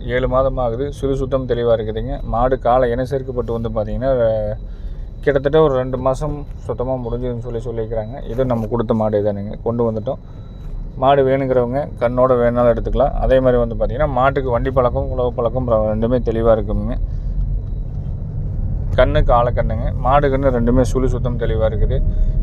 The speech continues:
கண்ணுக்கு வந்து பார்த்தீங்கன்னா, ஏழு மாதம் ஆச்சுங்க. நல்ல ரெட்டை தமிழ் அமைப்புல நல்லா கோழி முட்டாட்டு தெளிவான கண்ணு.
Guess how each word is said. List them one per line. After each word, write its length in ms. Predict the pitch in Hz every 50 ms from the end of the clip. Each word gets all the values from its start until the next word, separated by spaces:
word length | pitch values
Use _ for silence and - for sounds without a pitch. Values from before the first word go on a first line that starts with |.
| - -
கண்ணுக்கு 300 | - 127 147 156 139 151
வந்து 180 | 135 135 131
பார்த்தீங்கன்னா, 500 | 123 120 117 110 113 110 117 143 147 139
ஏழு 220 | 117 117 117 113 -
மாதம் 300 | - 120 117 117 110 107
ஆச்சுங்க. 360 | 107 107 - - - - - - - -
நல்ல 260 | - 120 123 139 147
ரெட்டை 180 | 135 127 - 135
தமிழ் 220 | - - - 151 143
அமைப்புல 300 | 135 127 - 120 123 123
நல்லா 160 | 117 117 117
கோழி 240 | - 113 113 110 110
முட்டாட்டு 360 | 107 107 - 120 120 127 127
தெளிவான 400 | - - - 113 110 113 117 117
கண்ணு. 260 | 110 110 104 104 -